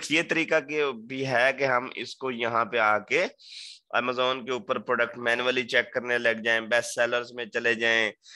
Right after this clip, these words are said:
कोई डील्स देख लें, किसी किस्म की भी कोई प्रोडक्ट देख लें और यहाँ से हम प्रोडक्ट को एनालाइज करने लग जाएं। ठीक हो गया? So, अब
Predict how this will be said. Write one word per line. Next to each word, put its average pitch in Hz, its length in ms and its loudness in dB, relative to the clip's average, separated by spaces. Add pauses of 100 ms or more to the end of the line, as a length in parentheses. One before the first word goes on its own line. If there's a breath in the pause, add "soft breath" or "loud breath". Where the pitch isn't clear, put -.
(300 loud breath)
कोई 127 300 -2
डील्स 135 520 2
देख 131 360 4
लें, 127 360 2 (200)
किसी 208 340 0
किस्म 190 400 -6
की 160 140 -8
भी 151 120 -6
कोई 147 420 2
प्रोडक्ट 139 440 0
देख 120 300 2
लें 131 200 -2
और 123 280 -2
यहाँ 127 540 2
से 135 520 2 (380 loud breath)
हम 127 180 2
प्रोडक्ट 131 420 0
को 135 160 0
एनालाइज 110 460 4
करने 92 300 -2
लग 82 160 -2 (120)
जाएं। 67 120 -20 (360)
ठीक 185 220 2
हो 190 140 6
गया? 147 300 2 (640 loud breath)
So, 190 340 4 (600)
अब 151 240 2